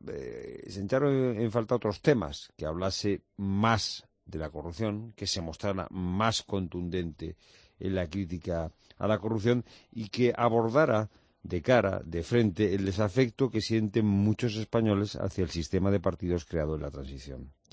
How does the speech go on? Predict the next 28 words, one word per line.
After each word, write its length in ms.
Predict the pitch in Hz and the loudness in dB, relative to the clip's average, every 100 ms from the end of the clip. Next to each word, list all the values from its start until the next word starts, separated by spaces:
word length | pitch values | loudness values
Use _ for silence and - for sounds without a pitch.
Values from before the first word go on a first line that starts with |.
| - _ _ - - _ | -20 _ _ -20 -20 _
Conviene 380 | - 85 113 120 | -8 0 4 6
no 200 | 117 117 | 8 10
olvidar 480 | 113 107 101 104 98 | 8 8 6 6 4
estas 400 | 104 95 95 87 78 - | -2 -2 -2 -2 -4 -12
dos 260 | 90 95 - | 0 0 2
cuestiones 600 | 98 - 143 101 82 - | 0 4 4 4 0 0
y 120 | 113 | 2
no 180 | 107 113 | 4 4
confiarlo 760 | 131 123 - 117 113 98 107 98 | 2 0 0 2 2 2 0 -2
todo 440 | - 113 87 76 | 0 2 2 -2
a 40 | |
la 160 | 73 73 | -4 -6
economía, 540 | 71 78 78 76 78 | -8 -8 -6 -6 -2
porque 260 | - 90 113 | -2 0 2
la 100 | 104 | 2
economía 640 | 98 104 101 104 110 107 - | 2 0 0 0 0 -2 -2
no 400 | 107 95 92 92 | -2 0 2 2
es 220 | 87 - | -2 -6
todo. 400 | - 110 82 85 - _ _ _ _ _ _ | 0 0 0 -10 -16 _ _ _ _ _ _
También 300 | 82 87 87 | -6 -4 -4
es 100 | 85 | -4
importante 540 | 78 78 73 76 76 | -6 -6 -6 -8 -8
la 100 | 69 | -10
política. 640 | 67 71 69 - - 65 _ _ _ - - - | -10 -10 -10 -14 -14 -18 _ _ _ -20 -20 -8
El 140 | - 104 | -4 2
rey, 340 | 165 180 160 98 90 | 2 2 -2 -12 -18
Felipe 340 | - 78 78 | -12 -10 -8
sexto, 460 | 85 117 - 107 | -4 -6 -2 -2